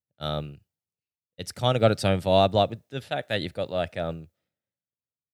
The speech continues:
Tism, Regurgitator, um,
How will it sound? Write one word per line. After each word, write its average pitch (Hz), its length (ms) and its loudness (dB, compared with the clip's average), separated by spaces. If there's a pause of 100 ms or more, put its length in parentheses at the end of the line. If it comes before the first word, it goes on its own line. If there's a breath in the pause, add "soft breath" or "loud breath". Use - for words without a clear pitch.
(120)
Tism, 107 460 -4
Regurgitator, 90 1300 0
um, 78 640 -4